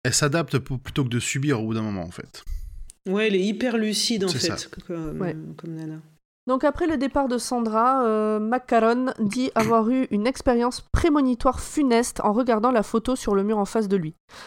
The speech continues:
Speaker 3: Donc sur cette photo, il pose devant l'hôpital et la statue de la fondatrice, Harriet White, dont on a parlé tout à l'heure, et c'est effectivement au pied de cette statue que Sandra mourra le jour de son accouchement.
Speaker 1: Donc ça, il l'a-, il nous l'annonce
Speaker 3: C'est ici
Speaker 1: et
Speaker 3: qu'on
Speaker 1: on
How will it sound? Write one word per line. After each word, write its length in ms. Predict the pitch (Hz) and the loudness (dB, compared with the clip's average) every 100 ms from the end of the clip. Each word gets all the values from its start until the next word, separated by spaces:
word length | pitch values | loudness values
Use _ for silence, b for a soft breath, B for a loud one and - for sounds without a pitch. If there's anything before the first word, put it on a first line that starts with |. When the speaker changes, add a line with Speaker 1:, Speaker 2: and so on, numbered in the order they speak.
| B | B
Speaker 3:
Donc 120 | - 202 | -6 0
sur 120 | 226 | 2
cette 180 | 247 - | 2 2
photo, 300 | 233 254 302 | -2 0 0
il 120 | 214 | 0
pose 280 | - 254 233 | 2 2 2
devant 240 | 226 226 | 2 2
l'hôpital 560 | 214 - - 202 226 - | 0 -2 -2 0 0 0
et 120 | 214 | 0
la 100 | 214 | 0
statue 360 | 196 254 254 285 | 0 0 0 0
de 80 | 247 | 0
la 120 | 208 | 0
fondatrice, 640 | - 247 202 - 233 320 | -2 0 0 0 -8 -4
Harriet 220 | 185 170 165 - | -2 0 0 0
White, 260 | 226 - | -2 -4
dont 120 | 185 170 | -10 -8
on 60 | 170 | -6
a 80 | 156 | -6
parlé 220 | 175 170 | -4 -6
tout 100 | - - | -6 -6
à 40 | |
l'heure, 180 | 156 196 _ B B B B - | -4 -4 _ B B B B -6
et 340 | - 247 262 262 _ _ - | 0 2 2 -2 _ _ -14
c'est 280 | - - 220 | -8 -6 -4
effectivement 500 | 254 302 - 254 262 - | -2 -2 -4 -2 0 0
au 60 | |
pied 240 | - - 285 | -2 0 0
de 80 | 240 | -2
cette 180 | 233 | -4
statue 400 | - - 196 - | -4 -4 -4 -6
que 160 | 220 - | -8 -6
Sandra 460 | 196 - 208 202 214 | -6 -4 -4 -2 -2
mourra 440 | 208 190 190 185 | -4 -4 -4 -4
le 160 | - 180 | 0 -2
jour 200 | 170 175 | -2 -4
de 80 | 170 | -6
son 200 | - 170 | -6 -6
accouchement. 400 | 165 165 - 135 | -6 -10 -12 -12
Speaker 1:
Donc 160 | - | -8
ça, 120 | - 139 | -2 -2
il 120 | 120 | 0
l'a-, 180 | 127 127 | -2 -2
il 80 | 139 | 2
nous 120 | 156 | 4
l'annonce 380 | 131 127 151 - | 4 2 2 0
Speaker 3:
C'est 40 | |
ici 300 | 170 - 131 | -2 -2 2
Speaker 1:
et 60 | 123 | 2
Speaker 3:
qu'on 80 | |
Speaker 1:
on 40 | 120 | 2